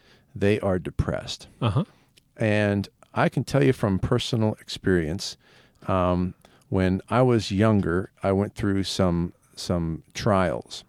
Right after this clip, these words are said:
Speaker 2: Uh-huh.
Speaker 1: Uh, one of those was a back herniation where I
Speaker 2: Right.
Speaker 1: couldn't work,
Speaker 2: Yeah.
Speaker 1: and I was debilitated.
Speaker 2: Mm-hmm.
Speaker 1: Uh, that, that really, um, did more than just a physical toll.
Speaker 2: Yeah.
Speaker 1: You know, just dealing with the pain in my back.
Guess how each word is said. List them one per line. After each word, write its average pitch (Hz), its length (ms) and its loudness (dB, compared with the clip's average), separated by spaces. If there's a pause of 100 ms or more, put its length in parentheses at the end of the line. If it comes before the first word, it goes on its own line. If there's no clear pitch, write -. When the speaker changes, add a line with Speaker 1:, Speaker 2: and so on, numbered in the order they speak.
Speaker 2:
Uh-huh. 113 240 0 (320)
Speaker 1:
Uh, 90 200 0
one 113 180 4
of 127 60 6
those 113 220 2
was 87 100 -4
a 90 60 -2
back 95 300 2
herniation 78 640 -4
where 98 140 2
I 104 80 2
Speaker 2:
Right. 139 80 0
Speaker 1:
couldn't 85 220 0
work, 85 380 -6 (120)
Speaker 2:
Yeah. 110 240 -4
Speaker 1:
and 95 140 -2
I - 20 0
was 85 140 -4
debilitated. 92 640 -2
Speaker 2:
Mm-hmm. 117 420 -4 (440)
Speaker 1:
Uh, 95 300 -2
that, 120 420 0 (340)
that 147 240 0
really, 104 680 2 (640)
um, 95 460 0 (120)
did 120 300 2
more 117 360 2
than 110 140 0
just 101 260 -4
a 104 80 -6
physical 95 760 -2 (220)
toll. 80 560 0
Speaker 2:
Yeah. 98 220 -2 (340)
Speaker 1:
You 98 80 2
know, 92 80 2
just 90 200 -4
dealing 98 180 2
with 90 100 0
the 80 60 -6
pain 90 260 2
in 85 60 -2
my 78 160 -4
back. 80 400 -6